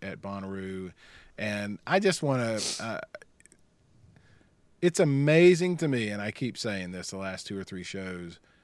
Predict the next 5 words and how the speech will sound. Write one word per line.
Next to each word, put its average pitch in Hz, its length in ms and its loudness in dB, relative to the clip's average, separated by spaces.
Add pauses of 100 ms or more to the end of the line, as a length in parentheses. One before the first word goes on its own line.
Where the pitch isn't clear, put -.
(140)
how 131 340 -2
much 117 540 -6
this - 500 -10 (180)
has 98 180 -10
grown. 104 600 -8